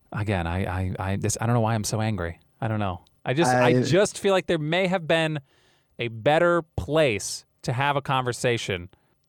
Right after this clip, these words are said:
Speaker 2: Oh,
Speaker 1: I, maybe
Speaker 2: yeah.
Speaker 1: she was, tr-, you know what? You know what? Based off of what the Oracle told her,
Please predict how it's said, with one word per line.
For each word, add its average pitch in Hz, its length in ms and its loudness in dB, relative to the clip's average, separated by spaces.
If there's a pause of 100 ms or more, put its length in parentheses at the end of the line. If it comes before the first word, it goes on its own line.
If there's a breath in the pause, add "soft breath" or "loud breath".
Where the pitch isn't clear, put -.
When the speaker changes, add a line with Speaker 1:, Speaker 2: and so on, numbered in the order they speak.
Speaker 2:
Oh, 160 120 4
Speaker 1:
I, 311 100 6
maybe 440 200 4
Speaker 2:
yeah. - 40 2
Speaker 1:
she 330 120 2
was, - 180 2
tr-, 240 200 -4
you 254 60 2
know 302 140 6
what? 233 280 2 (140)
You 170 100 -2
know 185 120 2
what? 175 240 2 (460)
Based 180 240 4
off 233 140 6
of 196 100 0
what 175 160 4
the 170 100 0
Oracle 151 440 2
told 131 320 0
her, 160 260 2